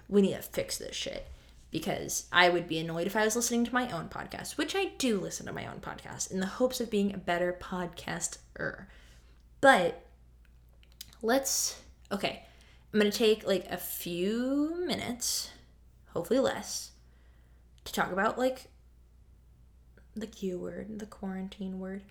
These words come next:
Uh, so it's been, it's,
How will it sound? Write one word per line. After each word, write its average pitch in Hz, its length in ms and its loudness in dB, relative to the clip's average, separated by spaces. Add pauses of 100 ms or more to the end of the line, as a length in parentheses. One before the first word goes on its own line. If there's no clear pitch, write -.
(440)
Uh, 190 400 6
so 233 640 8
it's 220 280 2
been, 262 640 2 (1700)
it's, - 300 0